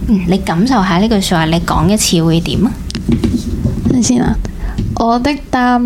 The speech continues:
Speaker 2: 憂是我的情緒，是我一部分，但不等於我。」
Speaker 1: 其實你可以用自己嘅方法、自己嘅，呃，習慣嘅用語去講都得嘅。
Speaker 2: 嗯。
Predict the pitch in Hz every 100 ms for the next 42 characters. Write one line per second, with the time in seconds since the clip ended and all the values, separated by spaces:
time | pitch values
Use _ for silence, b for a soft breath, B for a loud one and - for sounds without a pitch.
0 | 240 233 226 220 233 247 - - 226 190
1 | 214 220 - - - - - - - -
2 | - - - - - 208 180 - 190 180
3 | 220 208 185 - - - - 220 - 214
4 | 196 190 220 - 180 170 190 190 - -
5 | - - - - - 196 180 240 277 311
6 | 381 269 196 202 - 170 196 220 254 -
7 | 226 240 190 - 160 202 170 160 B B
8 | B B - - 165 160 170 - 175 160
9 | - 170 165 175 175 156 151 160 156 151
10 | 170 160 - 110 - 185 185 175 175 -
11 | - - 240 220 208 165 233